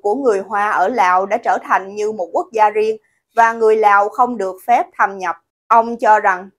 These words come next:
chính phủ Việt Nam vẫn cho tình báo quân đội sang Lào hoạt động dưới vỏ bọc làm kinh tế, nhưng họ chỉ tìm cách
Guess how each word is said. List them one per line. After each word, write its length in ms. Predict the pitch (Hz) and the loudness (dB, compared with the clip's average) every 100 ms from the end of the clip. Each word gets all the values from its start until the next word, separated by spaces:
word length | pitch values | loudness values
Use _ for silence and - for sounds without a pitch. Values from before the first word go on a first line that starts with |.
| - | -8
chính 160 | 269 359 | -6 -2
phủ 200 | 202 226 | 0 0
Việt 160 | 214 - | -2 -2
Nam 300 | 202 202 214 | -2 -2 -2
vẫn 280 | 196 185 269 | -2 -2 0
cho 140 | 269 | 0
tình 260 | 254 220 196 | 2 -2 0
báo 240 | 185 220 330 | 2 2 2
quân 220 | 254 233 | 0 0
đội 300 | 190 160 175 180 | 0 0 -2 -6
sang 300 | 214 196 196 | -4 -4 -2
Lào 300 | 185 175 185 | 0 0 -2
hoạt 280 | 202 185 | -4 -2
động 320 | 190 185 202 226 | 0 -2 -2 -2
dưới 200 | 233 302 | -2 0
vỏ 160 | 190 156 | -2 0
bọc 280 | 220 170 - | 0 0 -2
làm 200 | 185 185 | -4 -4
kinh 200 | 202 208 | -10 -8
tế, 400 | 196 196 233 381 _ _ - | 0 0 0 -4 _ _ -6
nhưng 200 | 254 262 | -4 -4
họ 300 | 240 180 185 | -2 -2 -2
chỉ 220 | - 202 | -4 -4
tìm 180 | 233 202 | -2 -2
cách 200 | 220 - | -2 -4